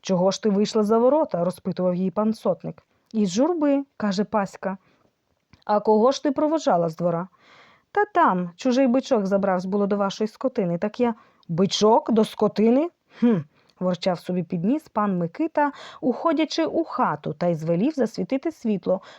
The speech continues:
бо у хаті було поночі. Унесла пацька світло, дивиться пан Забрьоха, що на столі недоїдені вареники, і дві ложки, і дві тарілки.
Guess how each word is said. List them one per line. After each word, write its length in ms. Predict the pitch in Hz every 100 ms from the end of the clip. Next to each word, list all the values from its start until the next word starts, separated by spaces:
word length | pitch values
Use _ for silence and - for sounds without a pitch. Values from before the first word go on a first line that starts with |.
| _
бо 120 | 185
у 160 | 214 247
хаті 380 | - 226 214 226
було 200 | 240 262
поночі. 640 | - 226 160 151 - 165 175 _ - - _
Унесла 540 | 165 160 202 294 285
пацька 420 | 226 180 170 - 160
світло, 600 | - 143 254 339 320 311
дивиться 560 | 208 262 320 302 302
пан 300 | 285 240 240
Забрьоха, 400 | 196 190 285 320
що 180 | - 233
на 120 | 220
столі 300 | - 220 269
недоїдені 640 | 311 226 208 202 214 247
вареники, 580 | 254 302 311 165 156 -
і 160 | 147 175
дві 180 | 170 175
ложки, 500 | 175 302 - 330 311
і 100 | 214
дві 200 | 165 165
тарілки. 560 | 226 254 240 147 -